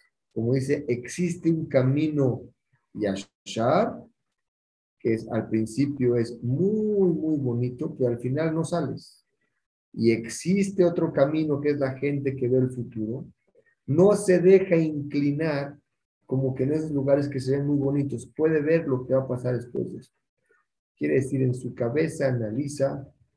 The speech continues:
qué es lo que va a pasar. Aumentamos algo aquí, que la persona tiene que entender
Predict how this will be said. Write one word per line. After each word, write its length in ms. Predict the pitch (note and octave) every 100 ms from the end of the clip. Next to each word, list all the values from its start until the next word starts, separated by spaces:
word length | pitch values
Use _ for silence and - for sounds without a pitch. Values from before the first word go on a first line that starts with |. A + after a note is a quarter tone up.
| _
qué 200 | C3 C3
es 80 | B2+
lo 160 | A#2
que 100 | A2
va 120 | G#2+
a 120 | G#2+ G2+
pasar. 320 | F#2 - - - _ _ _ _ _ - _ _ _ A2 - _
Aumentamos 580 | A#2 A#2+ B2 B2+ F3+ D#3+
algo 200 | E3 C#3+
aquí, 280 | - A2+ C3 - _ - - _ _ _ _ _ _ _ _ _ _ _ _ _ _ _
que 120 | -
la 180 | A2+ A2
persona 480 | A#2 A2+ D#3+ E3 C3+
tiene 240 | D3 D3
que 80 | C#3+
entender 480 | A#2+ A2+ A2 G#2+